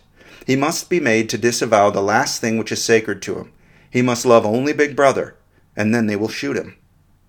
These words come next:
Quote, "The mask was closing on his face. The wire brushed his cheek. And then, no, it was not relief, only hope. A tiny fragment of hope.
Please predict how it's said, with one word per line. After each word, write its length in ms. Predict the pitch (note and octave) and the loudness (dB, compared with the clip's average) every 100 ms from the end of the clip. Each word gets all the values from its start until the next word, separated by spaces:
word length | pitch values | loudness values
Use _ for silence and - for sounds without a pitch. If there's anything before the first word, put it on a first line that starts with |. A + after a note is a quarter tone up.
| _ _ _ _ _ | _ _ _ _ _
Quote, 360 | - B2 A2 - _ _ _ _ _ _ _ _ _ _ | 2 2 2 -4 _ _ _ _ _ _ _ _ _ _
"The 80 | A#2+ | 0
mask 380 | B2+ C3+ C3 B2 | 2 2 0 -4
was 100 | A2+ | -2
closing 400 | C3 A#2 A2 G2+ | 2 2 2 -4
on 120 | F#2+ | -6
his 120 | F#2 | -6
face. 680 | - C3 G2+ - - - - _ _ _ - | 0 0 0 -4 -10 -12 -16 _ _ _ -2
The 120 | A#2+ | 2
wire 340 | A#2+ B2+ G#2+ | 4 6 4
brushed 400 | F#2+ A#2 G#2+ - | 4 2 2 0
his 220 | G#2 F#2 | -10 -10
cheek. 480 | - D3+ A#2+ - - _ _ - | -8 -8 -8 -10 -20 _ _ -4
And 200 | A#2 B2 | 0 0
then, 340 | B2+ A2 G#2+ _ _ - | 0 -2 -6 _ _ -2
no, 460 | B2 C3+ F#2+ F2+ | 2 2 2 -4
it 140 | - - | -8 -8
was 140 | A#2 | -2
not 200 | C3+ C#3 | 0 0
relief, 460 | A2 G#2+ C3+ A2+ - - - | 0 -2 -2 -4 -8 -20 -4
only 280 | C3 D3 C3+ | -2 0 -2
hope. 460 | A#2 D#3 G#2+ - - _ _ _ _ | -2 -2 -2 -4 -20 _ _ _ _
A 80 | B2 | -6
tiny 320 | A2+ C#3+ D3+ | -2 -2 -2
fragment 420 | D3+ C3+ B2+ C3 | 0 0 2 0
of 100 | C3 | -4
hope. 360 | B2 B2+ G#2 - | 0 0 0 -4